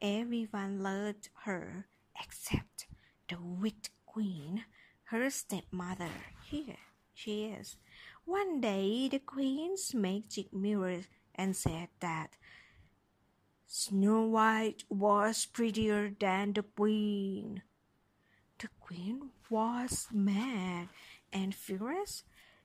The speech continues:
She told a huntsman to take Snow White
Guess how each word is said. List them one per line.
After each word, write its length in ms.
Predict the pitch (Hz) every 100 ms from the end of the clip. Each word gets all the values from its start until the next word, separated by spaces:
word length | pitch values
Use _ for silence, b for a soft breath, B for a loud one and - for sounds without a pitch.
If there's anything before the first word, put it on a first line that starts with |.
| B
She 280 | - - 466
told 440 | - 254 240 226 247
a 60 | 254
huntsman 1120 | - - 196 185 185 269 381 440 427 427 415 - B B B B B -
to 160 | 392 359
take 600 | - 233 202 214 208 -
Snow 420 | - - 233 214
White 300 | 185 185 196